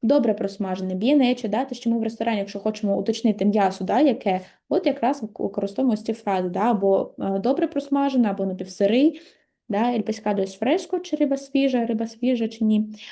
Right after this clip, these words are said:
як нам дізнатися. А, якщо страва потребує солі, да, кажемо, necesita más sal.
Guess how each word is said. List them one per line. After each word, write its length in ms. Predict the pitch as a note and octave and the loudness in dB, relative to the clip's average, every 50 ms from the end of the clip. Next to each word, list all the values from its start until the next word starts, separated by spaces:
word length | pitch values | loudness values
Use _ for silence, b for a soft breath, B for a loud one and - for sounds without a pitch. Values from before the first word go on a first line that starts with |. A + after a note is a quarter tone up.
| B B B B B | B B B B B
як 280 | - A3 A3 G#3+ G#3+ A3 | 0 2 2 2 2 0
нам 180 | G#3+ G#3 G#3+ | 2 2 2
дізнатися. 720 | G3+ G#3+ G#3+ G#3+ G#3+ G#3 G3+ G3+ G#3 G3 - - G3 G3+ G3 B B B B B _ | 2 2 2 2 2 0 0 -2 -6 -8 -10 -10 -10 -12 -12 B B B B B _
А, 540 | G#3 G#3 G#3 G#3 G#3 G#3 G#3 G#3 G#3 G#3+ A3+ | 0 2 2 4 4 2 2 0 0 0 0
якщо 400 | A#3 B3 - - - D4 C4+ B3 | -2 -2 -2 0 2 2 2 2
страва 340 | - - - A#3+ A#3 A3+ G#3+ | 0 0 0 2 2 2 2
потребує 580 | G#3+ G#3+ G#3 - A3+ G#3 G#3 A3 G#3+ G3 G3 | 0 -4 -4 -2 -2 0 2 2 2 2 2
солі, 320 | G3 - - A3 G3+ G3+ F#3 | -2 -2 -2 -2 -2 -2 -2
да, 180 | A3 A#3 C4 | -4 -6 -4
кажемо, 300 | B3+ - G#3 G3+ G3+ G3+ | -4 -4 -6 -4 -4 -4
necesita 460 | A#3 B3 A#3+ C4+ B3+ - B3 A3 G#3 | -4 -2 -4 -6 -6 -6 -6 -4 -4
más 140 | G3 G3 F#3+ | -6 -6 -8
sal. 440 | F#3+ - - - B3+ A#3+ A#3 B3 | -8 -10 -4 -2 -2 0 0 0